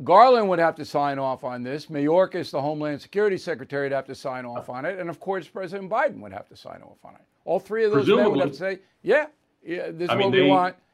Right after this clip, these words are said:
Speaker 1: Go ahead.
Speaker 2: Absolutely, they have to. This is not some accidental thing that some bureaucrat happens to have done and that nobody, you know, higher up knows about. This is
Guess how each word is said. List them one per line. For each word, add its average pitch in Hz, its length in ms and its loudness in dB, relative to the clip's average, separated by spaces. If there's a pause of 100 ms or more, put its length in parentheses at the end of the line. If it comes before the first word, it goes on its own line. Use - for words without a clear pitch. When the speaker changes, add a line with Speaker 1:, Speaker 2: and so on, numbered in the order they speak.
(300)
Speaker 1:
Go 165 120 -2
ahead. 131 160 2
Speaker 2:
Absolutely, 151 720 4
they 120 160 2
have 110 240 -2
to. 95 120 -8
This 156 280 0
is 170 320 2 (240)
not 156 420 2
some 185 320 -2
accidental 156 720 -2
thing 147 540 0 (240)
that 127 180 -4
some 143 300 0
bureaucrat 139 680 0
happens 131 440 -6
to 120 160 -6
have 101 180 -6
done 120 400 2
and 123 180 -8
that 120 180 -6
nobody, 120 600 2 (260)
you 123 120 -4
know, 107 100 -2
higher 120 440 0
up 113 180 0
knows 120 300 -2
about. - 260 -12 (320)
This 147 500 2
is 143 140 -2